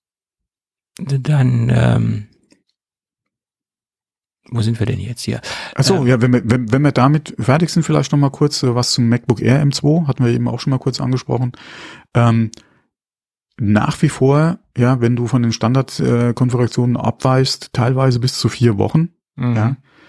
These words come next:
Speaker 2: Da hätte man ja auch mal davon ausgehen können, dass der Markt jetzt, äh, erstmal ein bisschen bedient ist <laughs> und, äh, sich die Liefersituationen da entspannen.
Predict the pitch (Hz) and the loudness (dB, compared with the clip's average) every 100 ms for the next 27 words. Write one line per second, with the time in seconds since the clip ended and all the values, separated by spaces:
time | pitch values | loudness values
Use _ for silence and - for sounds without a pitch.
0 | _ _ - 113 110 120 110 107 - 120 | _ _ -2 0 2 2 2 0 0 0
1 | 123 120 117 - 120 113 120 113 107 - | 0 -2 -2 -2 -2 0 0 0 0 0
2 | 107 104 110 - - - 117 - - 117 | 2 0 -2 -4 -4 -2 0 0 0 0
3 | 120 123 113 110 123 135 123 - - - | 0 0 0 0 0 0 0 -2 -10 -4
4 | 131 - - - - - 110 110 117 113 | -4 -4 -16 -16 -18 -4 0 2 2 2
5 | 104 113 113 110 107 107 127 123 117 123 | 2 0 0 2 2 0 0 0 0 0
6 | 113 120 120 117 110 107 - 107 123 | 0 0 2 2 2 0 -2 -2 0